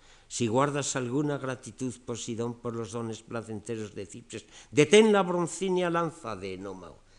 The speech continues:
Este, este, que ya había matado a trece pretendientes, ¿no? Y aproxímame a la victoria.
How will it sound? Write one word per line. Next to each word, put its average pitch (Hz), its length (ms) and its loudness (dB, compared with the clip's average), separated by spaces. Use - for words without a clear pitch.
Este, - 400 -4
este, 107 340 -6
que 90 120 -10
ya 101 120 -2
había 104 180 -4
matado 101 360 -6
a - 80 -10
trece 107 280 -10
pretendientes, 87 920 -10
¿no? 151 180 -10
Y 82 100 -12
aproxímame 90 760 -6
a 85 40 -10
la 82 140 -14
victoria. 76 540 -16